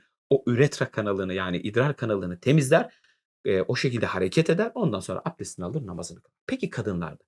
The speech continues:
Az önce de dediğimiz gibi kadınların ü-, üretrası, yani idrar, eee, kanalı dört santim ve hatta bu, eee, vajina duvarına gizlenmiş bir şekilde ifade ediliyor.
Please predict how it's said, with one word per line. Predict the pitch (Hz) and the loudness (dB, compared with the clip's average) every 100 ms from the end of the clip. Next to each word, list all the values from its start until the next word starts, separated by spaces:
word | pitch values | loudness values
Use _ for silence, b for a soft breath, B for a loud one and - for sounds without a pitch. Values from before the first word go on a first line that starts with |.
| b b b _ - | b b b _ -2
Az | 196 330 | 0 2
önce | 311 | 2
de | 233 131 | 4 4
dediğimiz | 135 180 196 | 2 2 0
gibi | 117 - | -4 -4
kadınların | - 113 151 160 269 262 | -2 0 4 4 4 2
ü-, | - - | -8 0
üretrası, | 120 131 - 95 98 | 4 4 4 -2 2
yani | 104 95 | 0 0
idrar, | 104 110 170 - - - | 0 4 4 2 -4 4
eee, | 104 95 92 92 90 | 6 8 6 4 0
kanalı | - 101 98 247 - B B B _ _ - | -2 2 4 4 2 B B B _ _ 2
dört | 170 202 | 4 4
santim | - 95 85 85 85 _ - | 0 -4 -4 -10 -14 _ 0
ve | |
hatta | 170 196 - 170 | 2 2 2 4
bu, | 202 - | 4 4
eee, | 101 98 | 4 4
vajina | 127 160 151 | 4 4 4
duvarına | 127 131 131 131 | 6 6 6 2
gizlenmiş | 101 110 95 113 127 - | 0 -6 -2 0 -2 -4
bir | 101 | -8
şekilde | - 92 95 90 | -6 -4 0 0
ifade | 85 - 85 85 | -2 -4 -4 -2
ediliyor. | 87 87 101 180 | -4 0 0 0